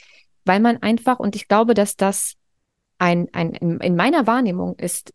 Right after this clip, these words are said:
Resilienz, ähm, und Flexibilität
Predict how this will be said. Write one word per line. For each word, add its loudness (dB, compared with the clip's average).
Resilienz, 0
ähm, 0
und -2
Flexibilität -2